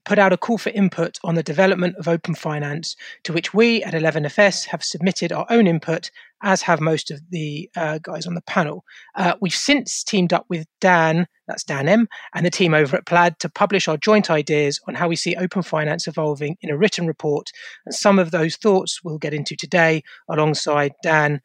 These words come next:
Sarah, and Faith. So you can read the report in full at bit dot L Y forward slash open finance twenty twenty. That's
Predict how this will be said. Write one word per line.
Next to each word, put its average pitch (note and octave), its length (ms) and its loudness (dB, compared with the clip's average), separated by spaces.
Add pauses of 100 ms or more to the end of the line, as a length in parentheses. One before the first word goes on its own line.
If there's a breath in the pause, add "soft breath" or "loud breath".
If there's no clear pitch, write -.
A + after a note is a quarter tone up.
(120)
Sarah, C3+ 540 -4 (320)
and C3+ 200 -6
Faith. - 600 -10 (560 loud breath)
So - 160 4
you G3 100 6
can F#3 160 2
read B3+ 320 4
the F#3+ 80 -2
report E3+ 560 0
in F#3 200 2
full E3 520 0
at - 140 -10 (120)
bit G#3 180 2 (120)
dot F3+ 220 -2
L F3+ 60 -4
Y E3 320 -2 (400 soft breath)
forward G3 240 4
slash E3 500 0
open F#3+ 260 0
finance D3+ 540 -4
twenty D3 360 -6
twenty. C#3 480 -8
That's D3 240 -8